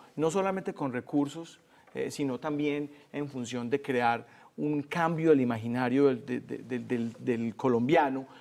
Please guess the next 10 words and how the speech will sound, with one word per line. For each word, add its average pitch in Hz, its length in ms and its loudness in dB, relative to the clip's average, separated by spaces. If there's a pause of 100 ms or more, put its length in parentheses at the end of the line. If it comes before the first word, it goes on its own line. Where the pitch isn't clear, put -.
sobre 135 240 6
todo 131 240 6
del 147 100 8
colombiano 123 600 -2
de 135 60 0
estas 135 200 -4
regiones, 131 540 0 (260)
pero 135 160 0
sobre 139 240 2
todo 151 380 6